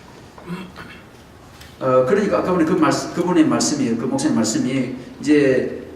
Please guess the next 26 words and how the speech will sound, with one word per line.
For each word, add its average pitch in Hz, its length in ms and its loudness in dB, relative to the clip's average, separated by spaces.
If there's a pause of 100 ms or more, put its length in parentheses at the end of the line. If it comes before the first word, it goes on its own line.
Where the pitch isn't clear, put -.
(140)
에드워즈를 196 580 4
직접 233 500 2 (600)
이제 147 220 0
파고드는 160 640 4
거, - 680 2 (220)
이것도 165 460 2
좋지만은 120 960 -2
들어가서는 143 680 0 (1200)
어렵기 202 480 2
때문에 113 400 2
파악을 151 360 2
못 104 240 0
하는데, 113 400 0
이제 135 460 0 (240)
뭐 131 220 -4
그분들하고 147 960 0
또 123 180 -4
팀 147 320 0
켈러라든지 127 920 0
또 120 180 -2
장파의 120 360 -4
목사님들이 120 600 -8
그분들이 185 560 -2
에드워즈를 147 440 0
어떻게 139 220 -4
이해하는지 113 920 0